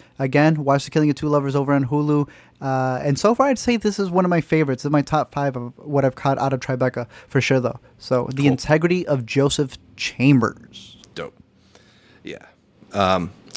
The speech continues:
Speaker 2: so we'll, we'll eventually wrap up Tribeca and do whatever our top threes or top fives were.
Speaker 1: Mm-hmm.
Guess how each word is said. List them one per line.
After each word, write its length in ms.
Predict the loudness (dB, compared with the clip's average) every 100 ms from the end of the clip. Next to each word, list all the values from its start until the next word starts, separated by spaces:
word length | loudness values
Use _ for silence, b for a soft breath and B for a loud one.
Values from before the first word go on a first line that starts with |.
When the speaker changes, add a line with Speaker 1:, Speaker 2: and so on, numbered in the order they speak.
| -8
Speaker 2:
so 140 | -4
we'll, 300 | 2 2 2
we'll 300 | 2 2 2
eventually 580 | 0 0 0 0 0 2
wrap 320 | 2 2 2
up 120 | -4 -2
Tribeca 640 | -2 0 -2 -2 -2 -2
and 300 | -6 -8 -10
do 220 | -6 -4
whatever 400 | -4 -4 -4 -2 -2
our 120 | -2
top 240 | -2 -4
threes 380 | -4 -4 -4 -4
or 60 | -6
top 200 | -6 -4
fives 380 | -2 -2 -2 -4
were. 240 | -2 -2
Speaker 1:
Mm-hmm. 80 | -6